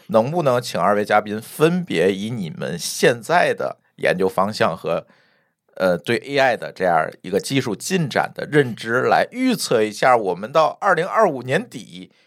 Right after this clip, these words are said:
我们的A I应用会变成什么样，给大家描述一下这个场景。比如从世界模型的角度也好，从这个全双工语音的这个对话的角度也好，能不能预测一下，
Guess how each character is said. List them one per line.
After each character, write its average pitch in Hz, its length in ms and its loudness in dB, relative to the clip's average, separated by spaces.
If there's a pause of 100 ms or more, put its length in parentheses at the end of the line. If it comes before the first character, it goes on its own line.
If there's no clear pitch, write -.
(280)
我 135 220 6
们 113 240 -8
的 127 380 2
A 160 120 -4
I 151 140 6
应 139 140 -2
用 120 220 -6
会 139 140 -2
变 127 200 2
成 113 80 0
什 - 180 -2
么 80 120 -8
样， 87 360 0
给 110 100 -6
大 117 140 4
家 127 140 4
描 110 280 0
述 143 200 -2
一 117 60 -6
下 120 160 4
这 117 120 -2
个 110 100 2
场 90 360 -8
景。 123 160 -8 (160)
比 - 80 -10
如 101 100 2
从 131 160 0
世 339 200 -4
界 254 120 4
模 139 140 0
型 131 100 -6
的 123 80 0
角 104 160 2
度 104 140 0
也 101 100 4
好， 95 220 -2 (340)
从 147 220 -2
这 170 100 2
个 131 160 6
全 131 240 -4
双 175 180 2
工 190 200 0
语 113 180 -6
音 139 180 -2
的 185 140 2
这 127 220 -2
个 95 200 2
对 190 160 2
话 269 220 0
的 185 100 2
角 87 220 0
度 98 140 0
也 87 160 0
好， - 280 -6 (340)
能 135 120 -2
不 156 80 0
能 160 160 0
预 202 100 -4
测 160 220 2
一 104 60 0
下， 90 200 2